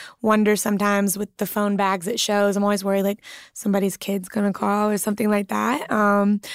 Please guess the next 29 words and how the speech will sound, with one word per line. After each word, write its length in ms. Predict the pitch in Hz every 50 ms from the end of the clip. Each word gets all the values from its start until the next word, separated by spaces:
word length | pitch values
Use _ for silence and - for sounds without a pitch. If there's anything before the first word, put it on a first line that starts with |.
| - - - - - -
but 180 | 196 240 247 240
I, 240 | 240 233 247 247 240
I 20 |
love 240 | 226 226 220 214 190
the 100 | 214 214
idea 260 | 208 208 185 196 208
of 60 | 202 202
encouraging 460 | 196 185 - 202 202 196 190 208 190
people, 240 | - 202 196 208 208
just 140 | 196 180 -
like, 160 | 240 240 233
"Hey, 140 | 202 240 233
let's 180 | 240 202 -
be 240 | - - 214 214 214
right 180 | 196 208 208 -
here 120 | 190 202
in 80 | 202 196
this 180 | 196 185 -
moment 320 | - 208 202 196 202 214 226
together. 560 | - 220 208 208 202 196 202 202 202 202 196 - - - - - - - - - -
Everything 380 | - 214 202 214 208 - 202 196
else 140 | 190 202
can 160 | - - - 196
wait. 320 | 220 226 208 196 190 -
We 100 | - 202
can 180 | 202 - - 202
deal 180 | 185 214 208 208
with 180 | 208 202 -
it 200 | - 208 208 220